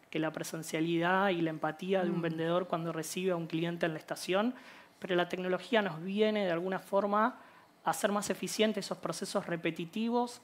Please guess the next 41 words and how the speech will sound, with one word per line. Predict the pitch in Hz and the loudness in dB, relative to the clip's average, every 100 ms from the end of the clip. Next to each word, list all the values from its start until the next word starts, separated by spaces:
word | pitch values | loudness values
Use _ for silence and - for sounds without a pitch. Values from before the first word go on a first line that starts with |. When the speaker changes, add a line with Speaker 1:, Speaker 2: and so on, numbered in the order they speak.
| - | -4
Speaker 1:
que | |
antes | 190 185 170 | -2 -2 -4
nos | 170 | -4
sacaban | - 156 185 180 | -2 2 2 0
tiempo | 170 196 208 202 214 233 233 - - - - | -2 0 0 0 2 2 0 -12 -20 -20 -10
y | 175 | -6
nos | 165 | -4
ponían | - 165 185 196 175 | -2 -2 0 0 0
de | 165 | 0
cara | 160 180 190 | 2 4 4
a | |
un | 190 | 2
cliente | 185 185 190 202 202 220 233 233 - - _ | -2 0 2 2 2 2 2 0 -12 -20 _
con | - 175 | -4 -4
un | 190 | -4
tiempo | 185 202 202 | -2 -2 0
mucho | 190 190 208 | -2 -2 -2
más | 196 - | 0 0
acotado. | 185 170 156 139 139 143 - | -2 0 2 2 -2 -8 -4
Hoy, | 180 202 220 240 - - | 2 4 2 -2 -8 -8
cuando | - 160 160 160 | -6 -4 -2 0
vamos | 170 190 - | 0 -2 -4
a | |
una | 196 | -6
estación, | 170 180 - 208 233 277 - - - - | -2 -2 0 2 4 2 -4 -18 -14 0
tardamos | 165 185 185 | 2 2 0
exactamente | 175 165 185 190 196 196 | -4 -2 -2 0 0 2
la | 175 | 2
mitad | 180 185 220 | 0 2 4
del | 208 | 4
tiempo | 226 233 214 | 2 0 0
que | 165 | 0
la | 151 | 0
que | 156 | 0
tardábamos | 160 165 180 180 170 170 | 0 2 2 0 -2 -4
hace | - 170 | -2 -4
cuatro | 165 185 185 | 0 -2 -2
o | |
cinco | 175 180 170 | -6 -4 -4
años | 165 160 | -4 -4
atrás, | 151 170 196 - | -2 2 2 0